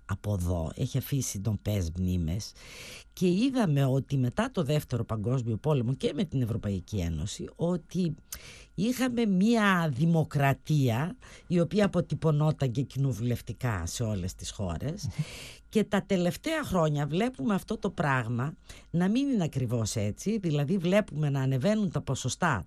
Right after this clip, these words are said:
Speaker 1: των ακροδεξιών, ε, και φασιστικών μορφωμάτων που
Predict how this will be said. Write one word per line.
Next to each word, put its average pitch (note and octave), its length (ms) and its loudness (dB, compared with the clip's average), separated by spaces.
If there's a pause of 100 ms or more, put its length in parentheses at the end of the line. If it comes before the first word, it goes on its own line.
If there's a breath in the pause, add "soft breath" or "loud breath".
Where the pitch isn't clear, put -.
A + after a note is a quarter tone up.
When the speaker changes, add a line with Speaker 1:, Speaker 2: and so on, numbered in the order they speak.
Speaker 1:
των C3 380 0 (160)
ακροδεξιών, D3 1000 2 (500 loud breath)
ε, B2 480 0 (140)
και E3 160 2
φασιστικών D3 840 2
μορφωμάτων C#3 800 0
που A#2+ 480 -2